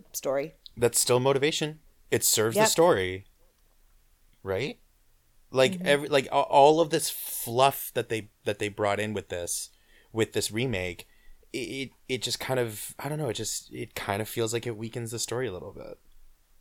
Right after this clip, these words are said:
Speaker 1: Yeah. No,
Speaker 2: Yeah.
Speaker 1: I absolutely agree with
Speaker 2: Yeah.
Speaker 1: you.
Speaker 2: And the, and so in, in saying that, that is kind of why I was okay with what they did with the prince, because we don't have any of the backstory of the prince. All we knew of the prince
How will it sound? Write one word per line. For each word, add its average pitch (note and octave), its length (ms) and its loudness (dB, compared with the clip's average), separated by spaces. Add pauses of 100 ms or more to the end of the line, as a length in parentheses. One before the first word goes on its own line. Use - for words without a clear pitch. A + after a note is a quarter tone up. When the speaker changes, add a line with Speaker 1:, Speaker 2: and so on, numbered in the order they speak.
(220)
Speaker 1:
Yeah. G3+ 280 -10 (120)
No, G#3 100 -4
Speaker 2:
Yeah. G#3+ 60 0
Speaker 1:
I G#3+ 80 2
absolutely G#3 400 -4
agree G3+ 220 -6
with G3+ 80 -2
Speaker 2:
Yeah. G3 160 0 (460)
Speaker 1:
you. D3 80 4
Speaker 2:
And C#3+ 140 4
the, D3+ 140 2
and C#3+ 100 2
so C#3 420 6
in, C3+ 300 0
in B2 160 -4
saying E3 280 2
that, A#2 220 2
that A2+ 160 4
is B2 140 0
kind C3 200 0
of A#2+ 100 -2
why A2 320 2
I A2 160 2
was G#2+ 340 -2
okay A#2 400 0
with A2+ 200 -2
what G#2+ 200 -2
they G#2 140 -4
did G#2 320 -4
with F#2+ 480 -6
the F#2+ 100 -10
prince, - 760 -4 (360)
because G#2 640 2
we A#2+ 160 -2
don't B2+ 400 2
have F#2+ 380 0
any F#2 260 -6
of E2+ 240 -8
the F2 120 -8
backstory F2 580 -4
of E2 80 -10
the E2+ 80 -10
prince. E2 300 -10
All C3 200 8
we E3 140 6
knew D3 300 4
of A2 100 0
the G#2+ 80 -2
prince F#2+ 560 -4